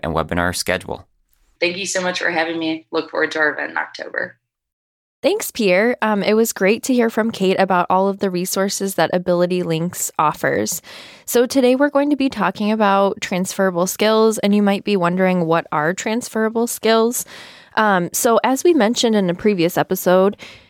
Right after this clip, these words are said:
Speaker 3: transferable skills include skills that you can transfer from job to job. So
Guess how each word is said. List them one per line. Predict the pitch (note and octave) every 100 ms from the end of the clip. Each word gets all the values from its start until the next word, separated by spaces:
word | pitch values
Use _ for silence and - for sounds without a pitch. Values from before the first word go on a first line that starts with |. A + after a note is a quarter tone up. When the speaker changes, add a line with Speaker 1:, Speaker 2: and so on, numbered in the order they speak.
| _
Speaker 3:
transferable | - B3+ B3 C4 D4+ F4+
skills | - - G#3 G3+
include | G3+ - G#3 G3+
skills | - F3 F3 G3
that | F#3
you | G#3
can | - G#3
transfer | G#3 E3+ E3 F#3+ F#3+ F3+
from | F3+ F3+ F3 F3
job | E3+ D3+ -
to | E3+
job. | E3 C3+ C3 F3+
So | - F#3